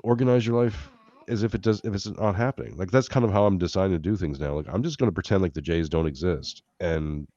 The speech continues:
just keep doing my thing, because until they stop, then until they get in my way, and then I'll deal with it. Um, but I'm not gonna give them,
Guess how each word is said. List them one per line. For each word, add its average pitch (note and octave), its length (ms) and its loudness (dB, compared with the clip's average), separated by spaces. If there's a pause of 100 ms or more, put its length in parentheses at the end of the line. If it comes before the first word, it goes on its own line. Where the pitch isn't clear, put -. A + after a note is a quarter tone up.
(100)
just - 260 -8
keep F2+ 220 -8 (240)
doing F2 220 4
my D2+ 100 -2
thing, - 360 -2 (1000)
because D#2+ 520 -2 (300)
until F2+ 240 -2
they E2 120 -2
stop, F#2+ 300 0
then F#2 140 0
until F2 200 -2
they E2+ 60 0
get E2 100 -2
in D#2+ 60 -2
my D2 100 -4
way, F#2 340 4
and F#2 180 2
then G2+ 340 4 (120)
I'll B2+ 100 2
deal D#3 160 2
with B2 120 0
it. - 100 -10 (800)
Um, C2+ 400 -4
but F2 80 -8
I'm E2+ 80 -2
not F#2 160 0
gonna C#2+ 260 -8 (480)
give F2+ 140 -2
them, D#2 260 -4